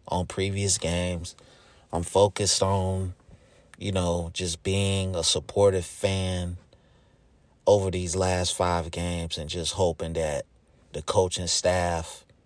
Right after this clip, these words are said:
and the players can, um, you know, get it together. I think worst case scenario, you go three and two.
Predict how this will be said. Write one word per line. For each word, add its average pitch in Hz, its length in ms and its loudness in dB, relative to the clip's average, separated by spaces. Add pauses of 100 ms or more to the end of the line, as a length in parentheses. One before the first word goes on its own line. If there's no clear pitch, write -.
and 82 140 -2
the 80 60 -2
players 87 840 0 (1000)
can, 85 480 0
um, 85 500 0 (1200)
you 107 120 -4
know, 90 260 2 (220)
get 107 160 2
it 104 100 -2
together. 87 640 2 (140)
I 90 100 0
think 92 300 -2
worst 104 340 8
case 101 240 2
scenario, 92 600 2
you 87 140 -4
go 85 220 0
three 87 300 -6
and 80 120 -6
two. 80 300 -4